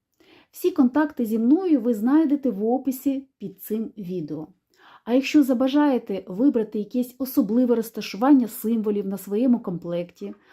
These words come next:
обов'язково це треба зазначити додатково, бо по умовчанню я розташовую символи саме головним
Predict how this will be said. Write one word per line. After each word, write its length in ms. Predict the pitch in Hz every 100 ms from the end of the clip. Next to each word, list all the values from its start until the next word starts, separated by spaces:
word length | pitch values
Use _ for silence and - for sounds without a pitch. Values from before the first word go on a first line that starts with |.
| - -
обов'язково 760 | 175 196 190 - - 277 320
це 180 | 302 -
треба 360 | 175 202 233 220
зазначити 640 | 190 170 180 220 - -
додатково, 720 | 185 196 214 - 185 170 156 - _ _ _
бо 200 | 190 254
по 140 | 254
умовчанню 840 | 254 254 262 - 359 466 339 185 165 _ _ -
я 200 | 202 311
розташовую 680 | 262 - 202 - 214 190 180
символи 680 | - 247 302 330 311 302
саме 560 | 294 - 214 285 277 294 - _
головним 640 | 185 190 175 170 175 220 240